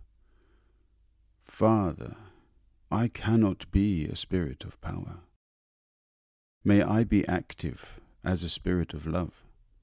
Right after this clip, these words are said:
since thou hast ta'en me from the path which nature seemed to appoint.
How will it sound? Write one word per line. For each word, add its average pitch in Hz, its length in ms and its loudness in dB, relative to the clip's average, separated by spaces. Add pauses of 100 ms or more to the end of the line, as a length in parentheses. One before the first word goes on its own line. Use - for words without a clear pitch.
(360)
since 90 300 -2
thou 117 220 4
hast 104 440 -2
ta'en 123 380 4
me 92 140 2
from 98 400 0
the 92 80 -6
path 104 560 2
which - 320 -6
nature 90 540 -2
seemed - 640 -2
to 113 200 -6
appoint. - 640 -10